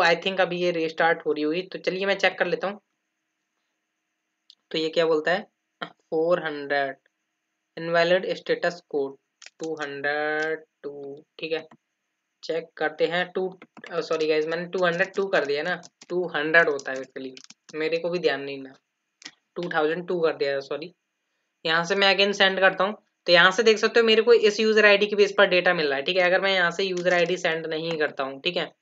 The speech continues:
तो यहाँ पर देख सकते हो ये order data नहीं लेकर के आ रहा है, क्योंकि यहाँ पर इसने और user आईडी यहाँ पर अभी डाल रखी है ना कि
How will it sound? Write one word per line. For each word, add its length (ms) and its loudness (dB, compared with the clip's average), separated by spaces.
तो 60 -2
यहाँ 180 4
पर 120 0
देख 140 0
सकते 180 -2
हो 60 4
ये 60 6
order 380 4
data 260 2
नहीं 260 0
लेकर 320 -2
के 100 0
आ 40 4
रहा 60 4
है, 140 -2
क्योंकि 300 2
यहाँ 200 6
पर 140 2
इसने 260 -2
और 240 0
user 300 0
आईडी 200 2
यहाँ 160 0
पर 140 0
अभी 140 0
डाल 240 2
रखी 160 -4
है 40 -4
ना 100 -4
कि 200 -10